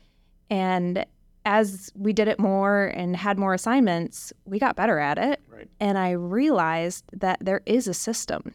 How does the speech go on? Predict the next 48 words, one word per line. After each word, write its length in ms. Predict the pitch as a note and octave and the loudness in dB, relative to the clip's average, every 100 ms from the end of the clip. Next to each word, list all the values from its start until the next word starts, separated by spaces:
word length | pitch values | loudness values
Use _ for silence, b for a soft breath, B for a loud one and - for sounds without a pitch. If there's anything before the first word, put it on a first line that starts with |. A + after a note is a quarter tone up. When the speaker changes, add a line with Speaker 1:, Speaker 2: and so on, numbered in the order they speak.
| - | -10
Speaker 1:
to 120 | G3 | -6
this, 440 | - B3+ - - - - | -4 -4 -6 -14 -18 -6
and 220 | F#3+ F#3+ | -2 0
there 120 | F#3+ | 2
are 200 | F3 F#3 | 2 0
ways 540 | F3 G3 C4+ G#3 F#3 - | 2 2 4 2 -2 -2
that 160 | F3 | -2
you 160 | F3 G3+ | 0 -4
can 460 | G3+ - G#3+ A3+ A3+ | -4 -2 2 4 2
prevent 680 | - F3 D#3+ E3+ A3 D#4 b b b | 0 -2 0 0 2 0 b b b
the 100 | G3 | -2
mistakes 760 | G3+ G3+ - - F3 C#3+ - - | 0 0 -2 0 0 -2 -10 -8
and 120 | G3 F#3+ | -2 0
the 100 | F3+ | 2
red 200 | F3+ F3+ | 0 -2
flags 680 | - F3+ F#3 F3 E3 - | -4 0 2 2 -2 -6
and 260 | - F3+ F3+ | -6 -4 -2
navigate 580 | F#3 A#3 A3 F3+ E3 - | 2 2 2 0 -2 -4
all 380 | - F3 G3 A3+ | -2 2 4 4
of 160 | A3+ F#3 | 2 0
the 100 | G3+ | -2
waters 760 | E3+ F3 G3 F#3+ D3 - - | 0 2 4 4 0 -2 -2
that 180 | F3+ E3 | -2 0
are 320 | F3 F3+ F3+ | 0 0 0
travel 440 | F3+ - F3+ F3 E3+ | -2 -4 -2 0 -2
therapy 680 | F#3+ G3 A3 G#3+ D#3+ D3+ - b b b b b - | 0 2 0 0 -4 -4 -8 b b b b b -2
and 380 | G3 F#3 F3 - | 0 2 0 -2
I 60 | F3 | -4
started 300 | - F3 F3 | -2 -2 -2
getting 180 | F3+ | -2
questions 480 | F3+ A#3+ - D#3+ - | -2 -4 -2 -4 -4
from 140 | - F3 | -6 -6
other 160 | E3 | -4
people, 320 | E3 C4 G#3 C3+ | -4 -4 -4 -6
like, 240 | D3+ - | -8 -12
"Well, 100 | - | -10
how 200 | - E3 | -8 -6
do 60 | D#3+ | -4
you 120 | F3 | -2
do 220 | C#4 D#4+ | -2 0
it? 180 | B3 E3 | 0 0
And 140 | D#3 | -4
where 120 | D3+ | -4
do 60 | D#3 | -2
you 100 | G#3 | -2
start? 520 | - - D#4 D#4 G3+ | -2 -2 2 2 2
And 140 | E3+ F3 | 0 0
what?" 160 | F#3+ | -2